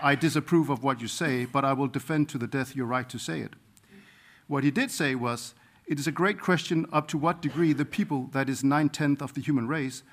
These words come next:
must be treated as monkeys." So here again, we see, uh, this dread of, uh, the unwashed ma-, masses participating in the public sphere,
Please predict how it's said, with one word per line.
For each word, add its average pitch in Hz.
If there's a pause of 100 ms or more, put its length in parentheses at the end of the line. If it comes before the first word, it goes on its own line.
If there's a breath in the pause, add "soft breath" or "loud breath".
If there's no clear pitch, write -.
(140 loud breath)
must 185
be 208
treated 147 (220)
as 120
monkeys." 123 (680 soft breath)
So 147
here 185
again, 156
we 151
see, 160 (260 loud breath)
uh, 135
this 143
dread 151
of, 131 (180 soft breath)
uh, 123
the 120
unwashed 151
ma-, 143
masses 143
participating 123
in 117
the 120
public 131
sphere, 120